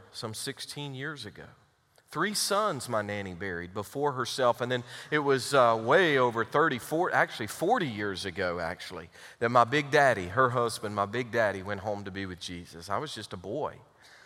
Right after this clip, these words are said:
She's buried her three sons, she buried her husband,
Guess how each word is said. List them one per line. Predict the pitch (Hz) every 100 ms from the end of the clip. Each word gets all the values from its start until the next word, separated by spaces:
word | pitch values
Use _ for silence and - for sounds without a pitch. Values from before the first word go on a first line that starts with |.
| - - -
She's | - 165 139
buried | 165 170 156 131
her | 135 123 113 - -
three | 160 185
sons, | 220 - 143 120 135 160 - - - _ _ _ _ _ -
she | - 160
buried | 139 147 170 196
her | 185
husband, | 127 117 101 - 113